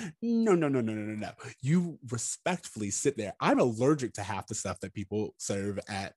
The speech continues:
Christmas. And I'm still like, "Thank you, I'll make do." Um, you know, I, like, I try to let them know ahead of time so no one feels put out. But, like, that's how, you're a guest in someone's house. And of course they want you to make you feel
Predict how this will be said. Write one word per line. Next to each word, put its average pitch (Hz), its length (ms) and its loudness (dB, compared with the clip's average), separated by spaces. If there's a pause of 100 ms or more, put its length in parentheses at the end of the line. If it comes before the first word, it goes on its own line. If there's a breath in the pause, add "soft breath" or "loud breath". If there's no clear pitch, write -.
(360)
Christmas. - 360 -6
And 131 140 -4
I'm 139 80 -2
still 175 260 0
like, 110 240 -2 (280 loud breath)
"Thank 165 260 2
you, 165 340 8
I'll 107 140 -2
make 98 300 -8
do." 139 480 6 (280 loud breath)
Um, 110 360 2
you 120 80 0
know, 113 80 -2
I, 113 100 -2
like, 107 160 -4
I - 20 -8
try 110 140 -4
to 107 80 -2
let 104 160 -4
them 104 260 -6
know 92 220 -4
ahead 127 220 0
of 117 80 -2
time 117 240 -4
so - 100 -8
no 101 100 -6
one 95 200 -8
feels 95 260 -10
put - 220 -10
out. 113 340 -2 (260 loud breath)
But, 101 120 -4
like, 98 260 -2 (160)
that's - 240 -2
how, - 200 -8
you're 139 280 -2
a 95 60 -8 (120)
guest 101 300 -4
in 92 80 -10
someone's 85 320 -12
house. - 440 -10
And 113 220 -4 (260 loud breath)
of 104 100 -12
course - 240 -4
they 113 80 -2
want 101 160 -8
you 104 80 -6
to 98 80 -8
make 90 160 -10
you 92 80 -12
feel 107 500 -6